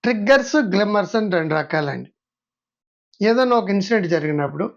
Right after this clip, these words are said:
ఒక భయం, బాధ వస్తది. ఏదన్నా మనసులో గుర్తొచ్చిన వెంటనే ఒక యాంగ్జైటీ, టెన్షన్, ఓసీడీ, ఫియర్, పానిక్ అవుతాం. ఒక సంఘటన గాని, ఒక ఇన్సిడెంట్ గాని, ఒక వ్యక్తి కనిపించిన వెంటనే చాలా బాధ,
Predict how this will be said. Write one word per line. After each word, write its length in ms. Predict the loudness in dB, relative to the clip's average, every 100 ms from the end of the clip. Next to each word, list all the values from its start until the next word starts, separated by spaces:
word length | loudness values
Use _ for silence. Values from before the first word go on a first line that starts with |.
| _
ఒక 160 | -6 -2
భయం, 420 | 0 0 0 0
బాధ 300 | 0 -2 -2
వస్తది. 560 | -6 -6 -12 -14 -6 -2
ఏదన్నా 440 | 0 0 0 -4 -4
మనసులో 360 | -2 -2 -2
గుర్తొచ్చిన 560 | -2 -2 -2 -4 -4 -6
వెంటనే 280 | -6 -4 -6 -6 -16 -20 -8
ఒక 100 | -4
యాంగ్జైటీ, 460 | -2 0 0 0 -2
టెన్షన్, 400 | -4 -6 -6 -2
ఓసీడీ, 580 | -2 -2 -4 -4 -4 -4
ఫియర్, 400 | -6 -6 -2 -2 -4
పానిక్ 360 | -6 -8 -6 -4
అవుతాం. 320 | -4 -6 -14 -18 _ _ _ _ _ _ _ _ _ _ _ _ _
ఒక 120 | -4
సంఘటన 520 | 0 0 0 0 0 0
గాని, 260 | 0 -2 -8 -2
ఒక 180 | -2 2
ఇన్సిడెంట్ 420 | 0 2 0 2
గాని, 160 | 0 0
ఒక 160 | 0
వ్యక్తి 340 | 0 -2 -2 -2
కనిపించిన 500 | -2 -2 -4 -2 -2
వెంటనే 300 | 0 0 0 0 -4 -8 -20 _ -4
చాలా 180 | -2
బాధ, 320 | 0 0 2